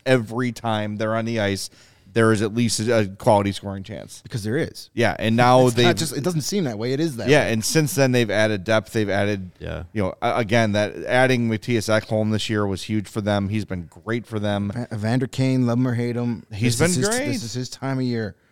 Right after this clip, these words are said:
Speaker 1: Yeah, but
Speaker 2: This
Speaker 1: I,
Speaker 2: is when
Speaker 1: you
Speaker 2: he
Speaker 1: know,
Speaker 2: gets to be Evander Kane and applauded for it.
Speaker 1: you find yourself a Pudwack, but you bring him into the right situation in, in the right
Speaker 2: Hey.
Speaker 1: locker room, like we were talking about. Now, I'm not gonna put Blake Wheeler at Pudwack levels of Evander Kane.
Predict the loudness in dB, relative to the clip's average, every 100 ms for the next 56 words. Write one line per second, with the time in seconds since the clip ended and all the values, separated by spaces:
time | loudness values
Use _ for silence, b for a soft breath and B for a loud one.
0 | b 0 2 2 2 0 -2 2 4 4
1 | 2 0 -2 -2 -2 -2 -4 -6 -4 -4
2 | -2 -4 -6 -6 -6 -6 -12 -12 -2 0
3 | 2 4 4 2 2 0 0 -2 0 0
4 | 0 0 -4 -6 -4 -4 -2 -2 -2 -4
5 | -4 -2 -4 -4 -6 -4 -4 -6 -6 -6
6 | -6 -4 -4 -2 -2 -2 -2 -2 -4 -4
7 | -4 -2 -2 -2 0 0 -2 _ _ _
8 | _ -6 -2 2 2 0 -4 -4 -2 -2
9 | -2 -2 0 0 0 0 -2 -4 -8 -6
10 | -2 0 0 -2 -4 -6 -8 -8 -6 -6
11 | -6 -6 -4 -4 -6